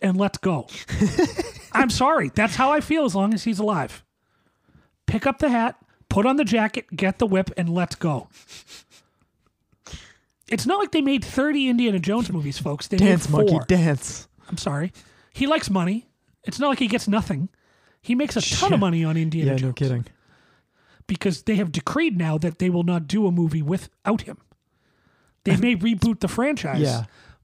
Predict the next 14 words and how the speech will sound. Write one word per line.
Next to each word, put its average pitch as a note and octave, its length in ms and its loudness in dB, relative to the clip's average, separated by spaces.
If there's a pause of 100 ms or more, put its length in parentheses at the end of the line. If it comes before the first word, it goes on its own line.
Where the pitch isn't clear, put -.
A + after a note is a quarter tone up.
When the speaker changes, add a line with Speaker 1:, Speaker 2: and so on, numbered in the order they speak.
Speaker 2:
probably C#3 380 4
a A#2 40 0
good A#2+ 140 0
idea. A#2 240 0
Speaker 1:
As F3+ 120 2
long B3 260 2
as - 120 -2
he's C4+ 220 0
around, G#3+ 400 2
he's F#3+ 220 -2
Indiana F#3 340 0
Jones. D3 400 -6 (1300)
Speaker 2:
Makes A#3+ 200 0
sense. C3 360 -4